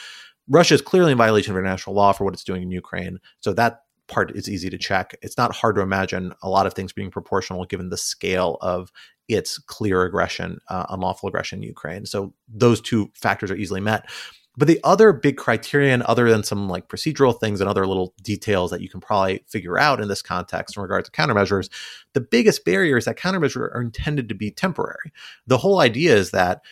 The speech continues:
you impose this, you know, restriction or punishment on the other state. And then once it comes back into compliance, in this case, maybe once it ceases, uh, you know, invading Ukraine or ceases and provides reparations,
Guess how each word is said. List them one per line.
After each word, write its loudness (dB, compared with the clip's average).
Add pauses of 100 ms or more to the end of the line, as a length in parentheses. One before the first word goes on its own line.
(120)
you 2
impose 0
this, 2 (320)
you 0
know, 0
restriction -2
or 0
punishment -4
on -4
the 0
other -2
state. -4
And -2
then 0
once -4
it -12
comes -6
back -2
into -8
compliance, -2
in -2
this -6
case, -4
maybe -6
once -8
it -16
ceases, -6
uh, -6
you -10
know, -10
invading -8
Ukraine -2
or -6
ceases -8
and -14
provides -2
reparations, -2